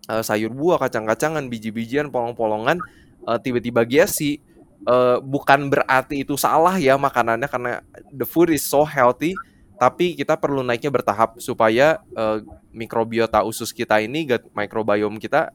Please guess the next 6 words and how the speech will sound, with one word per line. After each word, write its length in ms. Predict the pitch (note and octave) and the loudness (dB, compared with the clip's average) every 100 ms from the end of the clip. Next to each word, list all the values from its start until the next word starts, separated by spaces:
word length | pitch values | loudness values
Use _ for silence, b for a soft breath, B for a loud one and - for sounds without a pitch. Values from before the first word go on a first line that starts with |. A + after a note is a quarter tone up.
| - | -6
adjust 540 | A#2+ A#2 C3 C3 - | -6 4 6 6 2
dulu, 480 | B2+ B2+ C#3+ F#3+ G3+ b b b b A2+ | 0 2 4 4 4 b b b b -2
eh, 160 | A#2 A#2 | -2 -2
supaya 640 | B2+ A#2+ A#2+ C#3+ E3 D#3+ - G#2 | 0 2 4 6 6 4 -2 -2
akhirnya 420 | B2 A#2+ B2 D#3 | 2 0 2 -2
friendly, 480 | D3+ B2 A#2+ B2 D3+ | 2 2 2 0 -4